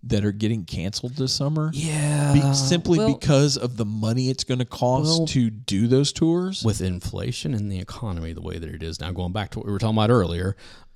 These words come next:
Speaker 1: I think it was
Speaker 2: I can't, you know, you know,
Speaker 1: I think it was Machine Head that canceled and flat out said, "Look, we can't afford to tour. We can't afford the visas. We, we
Speaker 2: Yeah.
Speaker 1: can't afford to, to pay everybody's salary."
Speaker 2: Right.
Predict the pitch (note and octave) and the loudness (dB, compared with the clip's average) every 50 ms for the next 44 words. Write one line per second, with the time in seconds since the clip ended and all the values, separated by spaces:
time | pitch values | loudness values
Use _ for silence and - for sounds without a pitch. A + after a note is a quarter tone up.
0 | - - - - - - - - - - - - A#2+ - A#3+ B3 - G#3+ C3+ C#3+ | -20 -20 -20 -20 -20 -20 -20 -20 -20 -10 -2 0 0 0 0 -2 -2 -2 0 2
1 | B2+ D#3+ - - G#3 G#3 - - - - E3+ E3 E3 F3+ - - - F#3+ G3 F3 | 2 2 2 4 2 2 2 -2 -6 -2 0 2 4 2 2 2 2 2 2 2
2 | - - - D#3+ E3+ F3 B3+ B3 - B3+ G#3+ E3 D3 C3+ B2 A2 - - E3+ A3 | 0 -4 -4 -2 0 0 0 0 2 2 2 2 2 2 0 0 0 -2 -2 -2
3 | C4 C4 F#3+ D3 A#2+ A#2 A#2 A2 G#2+ G2+ - - - D3 D#3+ F#3 - - C#3+ B2 | 0 2 4 4 4 2 2 0 -2 -2 -2 -4 -2 0 0 0 0 0 0 0
4 | A#2 - - G#2+ A2+ A#2 A#2 A2+ A2 A2 G#2+ G#2 G2 E2+ G#2+ A2+ - - - C#3+ | 0 -2 -4 -4 -4 -2 -2 -4 -6 -6 -10 -14 -16 -20 -20 -18 -14 -8 -2 0
5 | C#3 E3 F3+ E3+ E3 - - - D#3 D3+ D#3+ D3 C3 C3 B2 - - A2+ C3 - | 0 2 2 2 0 0 0 0 0 0 0 2 0 0 0 0 -2 -4 -2 -2
6 | F#3 F3 D3 C3 - - C3+ C3 C3 A#2+ G#2+ - - A#2 B2+ C3 C#3 C#3+ C#3+ C#3 | -2 -2 -2 -4 -2 2 2 2 2 2 -2 -4 -2 0 2 4 4 2 2 -2
7 | - - - - - - _ _ - C3 D#3 D#3+ - G#3 G3+ F3+ D#3 C3+ - - | -6 -12 -20 -20 -20 -20 _ _ -2 -2 -2 0 0 0 0 0 0 -2 0 0
8 | C#3+ C3+ C3 A2 A2+ F#2+ F#2 - F#2+ G#2+ A#2+ B2 C3 D#3 E3 E3 E3+ - - - | 2 2 2 0 -6 -8 -6 -4 -2 0 0 2 2 2 2 0 0 -2 -6 -8
9 | - _ _ _ _ _ _ _ _ _ _ _ - - G2+ G2 A#2 - - A#2 | -10 _ _ _ _ _ _ _ _ _ _ _ -12 -8 -6 -6 -6 -4 -4 -6
10 | A#2 G2+ E2+ - D3+ C#3+ C3 A#2+ - - C#3 C3+ C3+ C3+ C3 C3+ G3 - - - | -6 -4 -2 0 0 0 0 -2 -2 0 2 4 6 4 4 2 -2 -10 -14 -18
11 | - - - A2 - - - A2+ G2+ - B2 A#2 A#2+ B2+ B2+ B2 A2+ A#2 G2+ F#2 | -14 -8 -8 -8 -8 -6 -8 -6 -2 0 2 2 2 2 0 0 0 0 0 0
12 | F#2 F2+ - - - G2 G#2 A#2 C#3 D#3 E3+ F#3 F#3+ G2 F#2 E2+ D#2+ E2 | -2 -4 -4 -4 -4 -2 -2 -2 0 -2 -2 -2 -4 -4 -4 -4 -4 -6